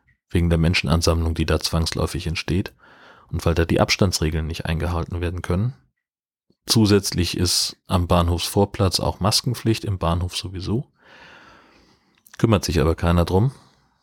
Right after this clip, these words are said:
Und nach zwei Tagen war auch ein Loch in die Tüte gerissen. Ich hab da kein Verständnis für.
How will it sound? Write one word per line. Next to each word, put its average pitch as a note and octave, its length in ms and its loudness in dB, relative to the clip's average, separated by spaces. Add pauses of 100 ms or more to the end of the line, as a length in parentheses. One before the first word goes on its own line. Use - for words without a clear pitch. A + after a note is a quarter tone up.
(140)
Und F#2 320 -2
nach F#2 240 0
zwei F#2 260 0
Tagen F#2 400 2
war F#2 160 2
auch - 140 -2
ein G#2 100 4
Loch F#2+ 140 2
in E2 100 0
die D#2+ 80 -2
Tüte - 260 -6
gerissen. - 440 -6 (1300)
Ich - 80 -2
hab E2 100 0
da - 80 2
kein E2+ 220 0
Verständnis F2 400 0
für. - 240 -8